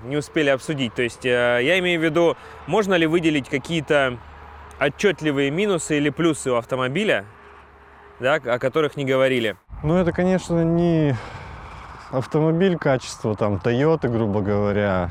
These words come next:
Speaker 2: Вот. Это немец, все равно он более требует к себе внимания. Но что-то прям такого, что вот нюансы, характерные именно для этого автомобиля, я не припомню, если честно. То есть машина,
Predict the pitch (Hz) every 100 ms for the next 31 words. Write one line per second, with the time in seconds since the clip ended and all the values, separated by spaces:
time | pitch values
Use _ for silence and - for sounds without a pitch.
0 | - 92 95 95 92 90 110 117 131 151
1 | 117 - 135 131 117 101 95 95 104 123
2 | 110 101 90 87 - - - - - -
3 | - - - - 113 110 139 131 117 107
4 | - 131 127 120 131 135 151 151 127 98
5 | 85 - - - - - - - 120 127
6 | 120 - - - - - 147 139 120 143
7 | 139 127 127 160 143 120 - 131 123 117
8 | - - - - 131 131 143 165 - 117
9 | 107 - - 120 117 - 139 127 123 123
10 | 123 120 127 151 151 120 110 - 113 110
11 | 104 110 98 98 117 113 110 110 95 113
12 | 98 92 85 87 - 87 - 82 76 82
13 | - - - 110 104 139 131 - 208 185
14 | 135 117